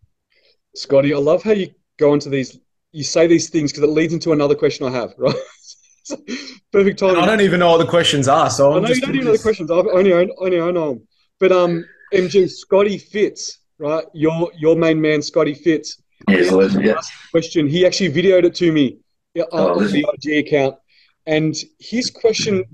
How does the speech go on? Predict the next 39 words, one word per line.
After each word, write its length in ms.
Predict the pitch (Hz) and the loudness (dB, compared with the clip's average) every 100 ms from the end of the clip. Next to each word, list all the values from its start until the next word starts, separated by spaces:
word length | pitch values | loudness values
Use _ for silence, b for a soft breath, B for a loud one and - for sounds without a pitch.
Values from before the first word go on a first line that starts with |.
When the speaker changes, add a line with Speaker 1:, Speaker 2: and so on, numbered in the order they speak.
| _ _ _ _ _ _ 220 | _ _ _ _ _ _ 0
Speaker 1:
in 100 | 190 | 0
a, 100 | 196 | 2
in 140 | 202 | 2
a 40 | |
long-winded 540 | 175 196 214 196 165 151 | 4 4 4 2 0 0
way, 180 | 165 156 | 0 2
but 160 | 160 | -2
try 160 | - 170 | -2 -2
to 60 | |
make 140 | 156 147 | -2 -6
it 80 | 147 | -8
shorter, 400 | 165 160 143 139 | 0 2 2 -2
is 240 | 135 - _ _ _ _ _ _ | -6 -10 _ _ _ _ _ _
complex 640 | - 190 214 214 233 226 - | -8 -2 -2 2 2 2 -10
carbohydrates 1160 | - 180 165 165 139 151 156 151 139 135 - - _ - | -8 -2 0 0 -2 -4 -4 -2 -2 -2 -10 -16 _ -12
post-workout. 1000 | - 156 143 - 127 139 135 110 87 _ _ _ _ _ _ | -2 -2 -2 -10 -6 -6 -4 -6 -6 _ _ _ _ _ _
All 80 | 131 | -4
right, 60 | 139 | -4
Scotty, 240 | - 160 | -2 0
I'm 60 | 170 | 4
gonna 140 | 180 | 2
get 140 | - 160 | 0 -4
you 100 | 156 | -4
to 60 | |
take 280 | - 156 151 | 0 0 2
over 180 | 147 139 | 2 2
this 240 | 139 - | -2 -6
question. 760 | - 139 139 - 131 151 247 247 _ _ - | -4 -2 -2 -2 0 2 0 -4 _ _ -12
I 60 | |
think 160 | - 220 | -2 0
the 80 | 180 | 0
context 560 | - 175 170 170 - - | 0 -2 0 -2 -2 -2
is 400 | 147 143 131 - _ _ _ _ | 2 2 0 -14 _ _ _ _
he 220 | 160 151 | -10 -10
trains 500 | - 170 165 180 175 | -6 0 0 0 0
in 140 | 180 | 0
the 80 | 156 | 0
morning, 720 | 143 143 143 139 135 226 262 _ _ - | 0 2 2 2 -2 -4 -8 _ _ -12
uh, 380 | 127 127 123 | -4 -2 -2